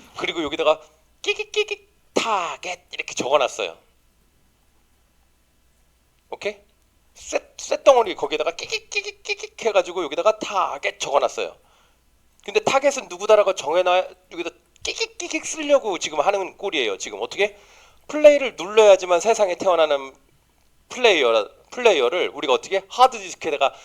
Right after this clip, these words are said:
저걸 눌러야지만 태어나는 객체를 여기다가 강제로 쓰려고 하니까 얘는 찾을 수 있어요, 없어요?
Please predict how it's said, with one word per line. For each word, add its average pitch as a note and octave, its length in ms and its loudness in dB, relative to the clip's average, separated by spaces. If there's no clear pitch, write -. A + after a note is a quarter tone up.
저걸 F#3 260 -2
눌러야지만 D3+ 800 2
태어나는 F3+ 420 0
객체를 C#3 320 -10
여기다가 B2 360 -2
강제로 F#3+ 420 -4
쓰려고 E3+ 280 -4
하니까 A#2+ 240 -6
얘는 C3 160 -6
찾을 B3+ 260 -10
수 - 120 -18
있어요, G#2+ 280 -8
없어요? E2 280 -12